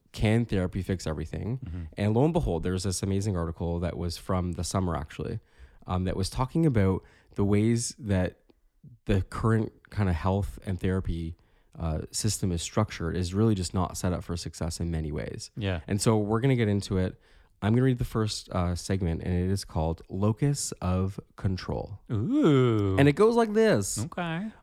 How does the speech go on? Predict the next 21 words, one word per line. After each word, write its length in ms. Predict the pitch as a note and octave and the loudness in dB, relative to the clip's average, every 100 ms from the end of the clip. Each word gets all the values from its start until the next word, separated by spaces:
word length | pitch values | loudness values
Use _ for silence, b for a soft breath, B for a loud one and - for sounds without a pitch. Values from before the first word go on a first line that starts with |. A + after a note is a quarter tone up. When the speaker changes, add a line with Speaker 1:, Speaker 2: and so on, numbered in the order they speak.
| _ | _
Speaker 1:
"A 60 | G#2+ | 2
lot 220 | G#2+ C3+ | 4 4
of 80 | B3 | 2
people 420 | - F3 D3+ D3+ - | -2 -2 2 2 2
are 120 | B2 | 0
suffering 600 | A2 G2+ F2 D#2 D2+ F2+ | 0 0 -2 -4 -6 -8
from 260 | F#2 - F2+ | -8 -2 0
material 460 | F2 - A#2+ B2+ | 0 0 2 2
conditions 800 | B2+ C3+ G2 E2+ - A1 - - - | 2 0 0 -2 -4 -10 -12 -14 -6
and 80 | G2+ | -2
are 80 | F#2+ | 0
having 480 | E2+ G2+ A#2 A#2+ - | 0 0 2 2 0
a 100 | F2+ | -2
reasonable, 760 | G2 A2+ C3+ C3+ C#3+ D3+ D3 | 0 0 0 0 2 0 -2
rational 600 | - F#2 F#2+ G2+ - A2+ A2 | -4 -2 -2 -2 -2 -2 -2
human 360 | - G2+ G#2 | -2 0 0
response 520 | G#2+ - F2 D#2+ - | 0 -2 -4 -4 -6
to 100 | - | -8
suffering," 520 | F#2 - D2+ - - A2 _ _ _ _ - | -6 -6 -8 -10 -12 -16 _ _ _ _ -4
says 260 | G#2 G2 | 0 2
Mancuso, 720 | G2+ F#2 E2 A2+ F2 - F2+ | 2 0 0 -2 -2 -4 -8